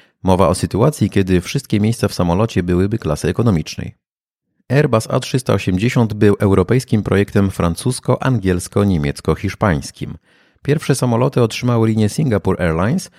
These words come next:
a pierwszy komercyjny lot odbył się na trasie z Singapuru do Sydney w październiku dwa tysiące siódmego roku. Mówi Marek Stus, prawnik i nauczyciel akademicki na Uniwersytecie Jagiellońskim,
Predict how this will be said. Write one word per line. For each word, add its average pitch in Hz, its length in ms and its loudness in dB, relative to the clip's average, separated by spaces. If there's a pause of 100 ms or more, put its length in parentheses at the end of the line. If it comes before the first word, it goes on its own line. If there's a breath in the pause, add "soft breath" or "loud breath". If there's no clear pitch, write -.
(120)
a - 140 -4
pierwszy 135 340 0
komercyjny 98 600 2
lot 98 240 2
odbył 113 340 0
się 101 200 0
na 92 140 0
trasie 92 420 0
z - 160 -6
Singapuru 104 600 0
do 85 120 0
Sydney 113 460 2 (200 soft breath)
w - 100 -20
październiku 95 580 0
dwa 80 180 0
tysiące 78 400 -4
siódmego 90 380 0
roku. 69 320 -4 (460)
Mówi 90 480 2
Marek 120 340 0
Stus, - 400 -2
prawnik 98 500 -2
i - 80 -2
nauczyciel 92 440 0
akademicki 85 640 0
na 80 160 2
Uniwersytecie 82 800 0
Jagiellońskim, 101 580 0